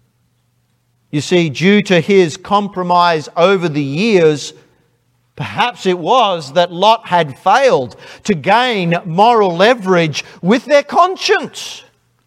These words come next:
They didn't seem to respect him either. I mean, you can't take him seriously. His lifestyle, it would seem, perhaps,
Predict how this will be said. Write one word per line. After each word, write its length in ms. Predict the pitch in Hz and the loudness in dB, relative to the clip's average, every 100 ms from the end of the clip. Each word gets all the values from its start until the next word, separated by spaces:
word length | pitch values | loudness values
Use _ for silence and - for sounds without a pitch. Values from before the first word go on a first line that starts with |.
| _ _ _ _ _ _ _ _ - | _ _ _ _ _ _ _ _ 0
They 140 | 277 | 0
didn't 340 | 208 339 415 220 | 2 0 0 0
seem 480 | - 247 277 254 - | -2 0 2 0 0
to 180 | 247 | 0
respect 640 | 226 214 - - 240 233 - | 2 2 -2 -2 -2 -2 -4
him 260 | 233 240 | 0 2
either. 500 | 262 349 294 302 202 - _ _ _ _ _ _ _ _ _ _ _ _ _ _ _ _ | 0 -2 0 0 0 -8 _ _ _ _ _ _ _ _ _ _ _ _ _ _ _ _
I 40 | 120 | -8
mean, 120 | 135 | -4
you 140 | 170 | -4
can't 440 | - - 214 190 - | -6 -2 -2 -2 0
take 280 | 202 185 | 0 2
him 220 | 214 269 240 | 0 0 2
seriously. 840 | 208 180 160 139 165 170 233 - - _ _ _ _ _ _ _ _ _ _ _ _ _ _ _ _ _ _ _ _ _ _ _ | 2 2 2 -2 0 0 0 -6 -20 _ _ _ _ _ _ _ _ _ _ _ _ _ _ _ _ _ _ _ _ _ _ _
His 240 | - 151 123 | -8 -6 -2
lifestyle, 800 | 139 180 202 - 110 87 - _ _ _ _ _ _ _ _ _ _ | 0 0 -2 -6 -6 -6 -12 _ _ _ _ _ _ _ _ _ _
it 140 | 147 131 | -8 -6
would 160 | 123 | -8
seem, 460 | - 170 196 123 90 | -8 -6 -4 -6 -10
perhaps, 840 | - 104 156 185 95 - - - | -12 -6 -2 0 -2 -14 -20 -20